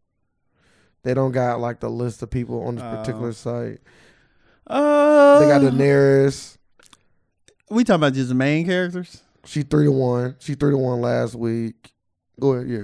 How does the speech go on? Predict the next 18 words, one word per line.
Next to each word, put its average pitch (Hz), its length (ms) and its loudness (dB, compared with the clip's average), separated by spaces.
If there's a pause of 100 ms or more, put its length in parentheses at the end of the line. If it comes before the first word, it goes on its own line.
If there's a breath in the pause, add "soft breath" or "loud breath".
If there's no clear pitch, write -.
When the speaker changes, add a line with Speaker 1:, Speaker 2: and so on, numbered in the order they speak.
Speaker 1:
I'm 123 100 -10
sorry. 117 220 -8 (340 soft breath)
Speaker 2:
I 135 140 -8
was 147 80 -6
gonna, 113 280 -6
I 110 180 -8
was 123 100 -8
gonna 110 180 -10
say, 110 220 -8
like, 104 280 -10
some 113 180 -12
of 107 140 -10
the - 60 -18
people 113 160 -12
from 107 160 -10
the 107 60 -10
Night's 110 220 -10
Watch. 110 440 -14